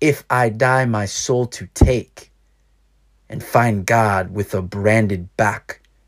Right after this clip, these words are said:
crusted foot, and locks down to the Kilimanjaro top, saying to them, "Walk the plank." Scene three.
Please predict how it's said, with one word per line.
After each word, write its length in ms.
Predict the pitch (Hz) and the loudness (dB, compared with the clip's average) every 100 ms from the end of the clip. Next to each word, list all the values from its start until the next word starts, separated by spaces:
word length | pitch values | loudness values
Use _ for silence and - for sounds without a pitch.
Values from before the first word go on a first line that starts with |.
| _ _ _ | _ _ _
crusted 480 | - - - - 104 | -2 0 0 -6 -8
foot, 460 | - - - - - _ _ _ _ _ _ _ | -8 0 0 0 -20 _ _ _ _ _ _ _
and 240 | 101 92 | -6 0
locks 600 | 107 117 - - - - _ _ _ _ _ _ - | 4 4 2 -8 -8 -8 _ _ _ _ _ _ -4
down 240 | 107 110 107 | 0 0 0
to 80 | |
the 120 | 98 98 | -6 -8
Kilimanjaro 840 | - 131 113 107 101 113 107 95 | 0 2 4 2 4 6 6 4
top, 480 | - - 104 - - _ _ _ _ _ _ _ _ _ _ _ | 0 0 0 -2 -20 _ _ _ _ _ _ _ _ _ _ _
saying 480 | - 123 123 113 | 0 2 4 2
to 120 | 92 95 | 0 0
them, 300 | 92 85 - _ _ _ _ _ _ _ _ _ _ _ - | 0 -6 -14 _ _ _ _ _ _ _ _ _ _ _ -2
"Walk 460 | 110 101 - - _ _ _ _ _ | 2 2 -2 -20 _ _ _ _ _
the 180 | 104 95 | -8 -6
plank." 640 | - 107 87 - - - _ _ _ _ _ _ _ _ _ _ _ | -4 -4 -4 -8 -20 -20 _ _ _ _ _ _ _ _ _ _ _
Scene 420 | - 143 123 92 | -6 0 2 0
three. 380 | - 104 87 | -2 -2 -2